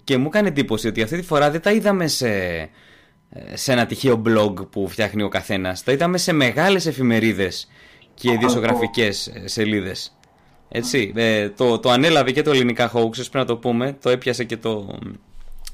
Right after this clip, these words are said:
Speaker 1: το ανέλησε πάρα πολύ καλά. Ε,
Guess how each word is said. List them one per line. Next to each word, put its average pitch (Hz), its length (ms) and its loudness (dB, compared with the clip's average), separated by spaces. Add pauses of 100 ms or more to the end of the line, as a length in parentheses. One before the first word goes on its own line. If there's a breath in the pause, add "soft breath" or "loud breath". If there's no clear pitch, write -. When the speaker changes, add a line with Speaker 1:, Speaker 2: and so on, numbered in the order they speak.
Speaker 1:
το 104 80 -2
ανέλησε 113 340 0
πάρα 113 240 2
πολύ 107 180 -2
καλά. 107 420 0 (680 loud breath)
Ε, 117 460 0